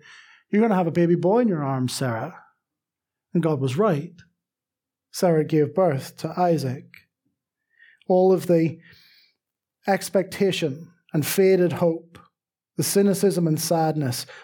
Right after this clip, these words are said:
all faded away in that moment when she looked down at her baby boy. Who could believe it? After all these years, a son was born to Abraham and Sarah.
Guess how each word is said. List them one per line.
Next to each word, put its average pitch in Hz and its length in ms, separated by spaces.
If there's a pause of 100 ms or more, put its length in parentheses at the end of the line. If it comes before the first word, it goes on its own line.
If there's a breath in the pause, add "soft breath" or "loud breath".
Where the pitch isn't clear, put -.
all 185 420
faded 202 580
away 160 420
in 147 100
that 143 220
moment 156 440
when 143 120
she 156 180
looked 160 300
down 160 260
at 135 80
her 147 140
baby 139 260
boy. 127 600 (1600)
Who 180 100
could 175 160
believe 185 320
it? - 160 (840 soft breath)
After 175 300
all 190 540
these 175 420
years, 147 600
a 135 40
son 143 440
was 127 100
born 131 440
to 123 100
Abraham 139 520
and 120 140
Sarah. 113 560